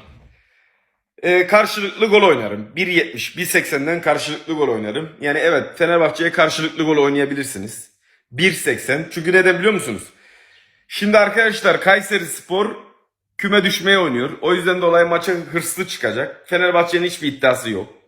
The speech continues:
Zaten maç seyircisiz. Kayserispor psikolojikmen düşünecek olursam bastıracak olan takım Kayserispor.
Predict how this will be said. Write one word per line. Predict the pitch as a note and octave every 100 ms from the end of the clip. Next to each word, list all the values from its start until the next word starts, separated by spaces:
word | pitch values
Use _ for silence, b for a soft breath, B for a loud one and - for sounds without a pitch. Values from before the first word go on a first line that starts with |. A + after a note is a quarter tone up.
| _ _ _
Zaten | - D3+ D#3 E3
maç | D#3 D#3
seyircisiz. | - D#3 D3 C3 B2+ - D#3 - - _ _ _ _ _ _
Kayserispor | E3+ F3 E3+ F3 C3+ - - F3 F3 - -
psikolojikmen | - E3 - F3+ F3 F3 E3+
düşünecek | D#3+ D3+ D#3+ D#3
olursam | E3 F3 E3 E3+ C#3+
bastıracak | D#3 - D#3+ D#3+ E3
olan | D3+ C#3+
takım | D#3+ D#3+ D#3+
Kayserispor. | E3+ D#3 D3+ B2 G#2 - - D3+